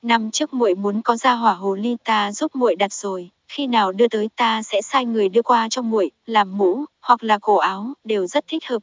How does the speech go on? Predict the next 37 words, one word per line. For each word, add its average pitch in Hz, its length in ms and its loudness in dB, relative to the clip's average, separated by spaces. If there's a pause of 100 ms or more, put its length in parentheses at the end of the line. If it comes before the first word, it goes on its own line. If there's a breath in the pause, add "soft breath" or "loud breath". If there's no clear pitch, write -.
biểu 208 220 -2
muội 185 300 0
thích 294 140 -8
nhất 294 180 -2
sắc - 220 -2
đỏ. 208 420 0 (1040)
Gạch 214 220 0
nối 208 240 -4
chấm 226 260 -6
chấm 233 240 -6
chấm. 233 380 -4 (800)
Yên 220 260 -2
Nhiên 220 260 0
cất - 180 0
bước 302 180 -2
rời 214 260 -2
đi, 226 300 -4 (180)
vẻ 214 220 0
mặt 202 220 0
nàng 202 260 -2
hoảng 190 260 2
hốt 226 220 -2
bước 302 240 -4
lên 240 200 0
xe 240 240 -8
ngựa, 220 300 2 (100)
đem 233 260 -4
hộp 214 200 -6
điểm 196 240 -6
tâm 233 300 -4
đặt 220 180 2
trên 240 280 -4
đầu 202 180 -4
gối. 190 380 -8 (1300)
Mùi 226 240 0
điểm 190 240 0
tâm, 226 320 -2